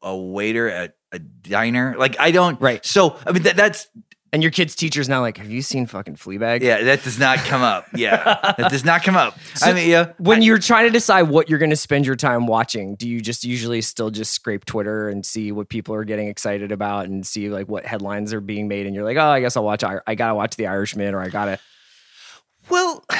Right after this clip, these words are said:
Speaker 1: <sighs> not really. I feel like I get a lot of information from Twitter, but not, uh,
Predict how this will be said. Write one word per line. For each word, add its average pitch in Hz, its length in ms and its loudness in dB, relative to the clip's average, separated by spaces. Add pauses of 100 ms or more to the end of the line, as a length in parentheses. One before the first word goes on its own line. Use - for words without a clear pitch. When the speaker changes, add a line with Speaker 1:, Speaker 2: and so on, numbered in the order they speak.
(220)
Speaker 1:
<sighs> - 400 -20
not 285 340 2 (100)
really. 262 680 0
I 190 100 4
feel 269 260 0
like 254 180 0
I 190 80 0
get 190 180 -2
a 196 60 0
lot 185 240 2
of 185 80 -2
information 185 640 -4
from 143 180 -14
Twitter, 160 280 -2
but 147 160 -4
not, 208 260 0
uh, - 40 -20